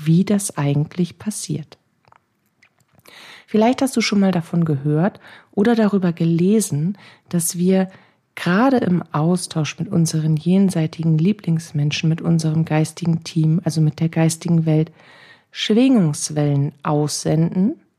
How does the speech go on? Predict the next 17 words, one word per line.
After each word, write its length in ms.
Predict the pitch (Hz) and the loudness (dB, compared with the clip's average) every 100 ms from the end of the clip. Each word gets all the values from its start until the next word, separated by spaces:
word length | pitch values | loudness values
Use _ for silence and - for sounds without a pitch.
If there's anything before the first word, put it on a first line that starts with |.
| _ _ _ _ _ | _ _ _ _ _
und 320 | - 240 262 202 | 0 0 0 0
diese 420 | 208 214 240 - | 0 0 -2 0
auch 320 | 165 180 - - | 0 0 -4 0
empfangen. 640 | 202 202 - 156 127 131 - _ _ _ _ _ _ _ _ _ _ - - - _ | 0 0 -2 -2 -2 -4 -12 _ _ _ _ _ _ _ _ _ _ -20 -20 -20 _
Doch 220 | 196 180 | -4 0
was 180 | 240 262 | 0 2
ist 160 | 254 - | -2 -2
der 100 | 185 | 0
Unterschied 480 | 196 202 190 196 196 | 0 0 -2 -2 -4
zwischen 300 | 180 165 170 | -4 -2 0
einer 360 | 160 160 160 | 0 0 -2
elektromagnetischen 1300 | 160 156 202 - - 175 147 - 156 147 143 - 135 | 0 0 0 -2 0 2 0 -2 -2 -2 -6 -6 -6
Schwingung 600 | - - 151 180 220 302 | -6 -2 2 4 2 0
und 260 | - 190 | -2 0
der 200 | 190 - | -2 -2
elektromagnetischen 1400 | 170 151 160 165 - 202 190 185 151 139 180 165 220 247 | -2 0 0 -2 -2 0 2 0 -2 -2 -4 -2 0 0
Welle? 260 | 180 139 | -2 -4